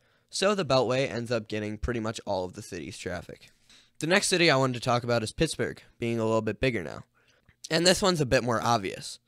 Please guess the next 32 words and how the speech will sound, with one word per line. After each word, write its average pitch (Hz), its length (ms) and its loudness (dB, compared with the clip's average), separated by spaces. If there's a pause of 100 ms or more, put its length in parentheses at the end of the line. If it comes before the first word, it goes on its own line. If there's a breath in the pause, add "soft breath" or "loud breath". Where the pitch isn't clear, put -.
(240 soft breath)
So - 160 2
basically, 156 600 4
Pittsburgh 190 460 0
was 135 180 0
built 117 260 2
right 101 180 2
at 135 120 0
the 139 40 2
merging 113 440 -2
point 139 260 -2
of 117 120 -6
the 110 120 0
Allegheny 107 640 0
and 110 140 -4
Monongahela 104 580 -4
Rivers, 80 480 -8 (280)
which 151 200 -2
becomes 135 380 0
the 113 100 -2
Ohio 101 420 0
River. 60 380 -10 (380)
Now, 151 180 0
most 202 320 2
big 156 160 0
cities 131 340 0
will 120 100 0
have 113 200 0
freeways 120 560 0
going 110 240 -2
around 95 280 -2
the 107 60 -4
downtown, 98 580 -8